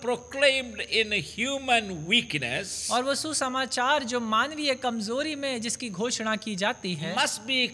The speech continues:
Speaker 1: confirmed by divine power।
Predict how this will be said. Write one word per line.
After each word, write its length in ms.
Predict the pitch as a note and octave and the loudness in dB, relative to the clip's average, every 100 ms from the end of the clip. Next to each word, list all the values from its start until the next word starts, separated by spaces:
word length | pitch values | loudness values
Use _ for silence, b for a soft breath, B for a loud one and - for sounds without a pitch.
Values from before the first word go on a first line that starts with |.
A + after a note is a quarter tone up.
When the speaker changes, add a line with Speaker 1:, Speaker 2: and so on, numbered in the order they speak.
| - | 0
Speaker 1:
confirmed 1200 | A3+ A#3+ G3+ - E4 C#4+ A3 A#3+ B3 C4 C4 A#3+ - - - | -2 -2 -4 4 6 8 6 6 0 -2 0 0 -2 -18 -2
by 160 | G#3+ A3 G#3+ E3 | 4 4 4 2
divine 540 | G3+ E3 G#3 G3 G3 D#3+ | 2 4 2 2 -2 -4
power। 320 | D3+ D#3+ C3 | -2 0 -2